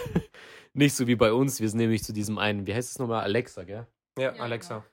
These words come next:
Speaker 1: Ja, zu diesem Alexa-Ge-, äh, Gebäu-, äh, Ding gegangen, das ist ja so ein riesen Einkaufszentrum.
Speaker 2: Mhm.
Speaker 1: Und wir sind da gerade hingegangen und da war halt irgend so ein älterer Mann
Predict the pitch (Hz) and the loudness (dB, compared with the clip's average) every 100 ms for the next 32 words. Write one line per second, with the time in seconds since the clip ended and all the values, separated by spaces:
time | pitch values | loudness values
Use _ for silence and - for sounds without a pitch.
0 | _ 107 101 107 101 107 107 123 135 123 | _ 2 2 2 2 6 6 6 2 2
1 | 117 123 117 113 110 104 104 107 110 110 | 0 6 8 10 8 4 2 4 6 4
2 | 107 107 107 110 104 101 95 101 95 92 | 4 2 4 4 4 2 -2 -4 -4 -2
3 | 101 98 104 104 110 - 104 92 101 92 | -2 -2 -2 -2 -6 -2 -2 0 -2 -2
4 | 117 113 117 _ _ _ _ - - 101 | -8 -14 -16 _ _ _ _ -20 -2 0
5 | 107 143 135 123 123 110 113 104 98 107 | 6 6 8 8 6 4 4 6 4 2
6 | 123 - - - - - _ _ 104 107 | -2 -8 -20 -20 -20 -20 _ _ 4 8
7 | 123 139 143 117 113 110 110 101 101 120 | 8 8 6 4 2 2 2 2 4 4
8 | 160 | 2